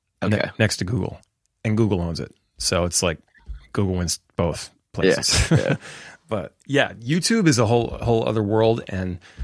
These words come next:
Speaker 1: I'm really loving YouTube. I, um, ever since I started going in on it,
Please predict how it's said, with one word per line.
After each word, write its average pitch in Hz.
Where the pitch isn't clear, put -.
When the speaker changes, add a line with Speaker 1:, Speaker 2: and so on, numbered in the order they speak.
Speaker 1:
I'm 113
really 135
loving 113
YouTube. 127
I, 104
um, 92
ever 127
since 139
I 120
started 104
going 101
in 101
on 110
it, 117